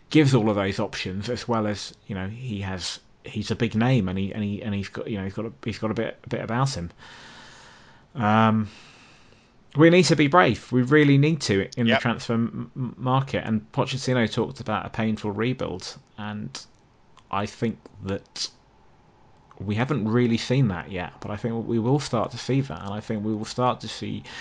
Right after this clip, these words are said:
Speaker 1: players, some of whom have been, I don't know, favourites amongst fans, um, will, will, will depart, and that's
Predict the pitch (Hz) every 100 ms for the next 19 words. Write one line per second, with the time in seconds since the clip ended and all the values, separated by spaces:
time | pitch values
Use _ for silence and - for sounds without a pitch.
0 | - - - - - 113 113 110 - 113
1 | 110 - 104 101 104 98 - - - _
2 | _ - - - - 110 104 101 95 -
3 | - - - - 110 107 98 95 - 117
4 | 107 98 - 107 98 - - 110 104 98
5 | - - - 107 95 95 92 95 - _
6 | _ _ - - - 107 107 110 107 135
7 | 110 110 104 - 117 110 147 165 - 104
8 | 113 - -